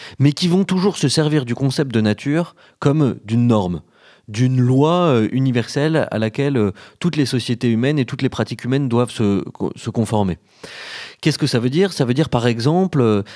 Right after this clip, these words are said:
si on dit, euh, que, euh, la famille hétérosexuelle ou, euh, les pratiques hétérosexuelles sont des pratiques naturelles,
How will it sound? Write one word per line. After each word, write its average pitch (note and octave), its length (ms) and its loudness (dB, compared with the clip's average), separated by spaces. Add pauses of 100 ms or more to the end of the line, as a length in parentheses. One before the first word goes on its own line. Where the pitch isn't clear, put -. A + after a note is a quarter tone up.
(120)
si - 240 0
on C#3 200 4
dit, E3 440 0
euh, G#2+ 460 2
que, G#2 160 -4
euh, A2+ 380 2 (260)
la G#2 180 2
famille C3 340 0
hétérosexuelle A#2 920 0 (300)
ou, B2 240 2
euh, G2 280 4
les G2 120 2
pratiques B2+ 340 -2
hétérosexuelles A2+ 720 0
sont G#2+ 140 -4
des G2 80 0
pratiques - 340 -6
naturelles, A#2+ 680 2